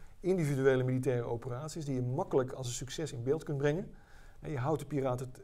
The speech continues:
piraten tegen en dus is de operatie geslaagd. Terwijl die van Kosovo natuurlijk veel complexer was. Ja, hoe kon je na één dag al meten wat het succes was van de operatie?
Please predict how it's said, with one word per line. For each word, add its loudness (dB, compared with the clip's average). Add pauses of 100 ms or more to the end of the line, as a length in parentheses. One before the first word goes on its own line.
(120)
piraten 0
tegen -2
en -6
dus 0 (300)
is -8
de -6
operatie -6
geslaagd. -10 (540)
Terwijl 4
die 4
van 0
Kosovo 0
natuurlijk -6
veel -6
complexer -2
was. -10 (120)
Ja, -8
hoe -6 (100)
kon 2
je 2 (380)
na -4
één 2
dag 4
al 0
meten 2
wat -2
het -2
succes -4
was -8
van -8
de -6
operatie? -10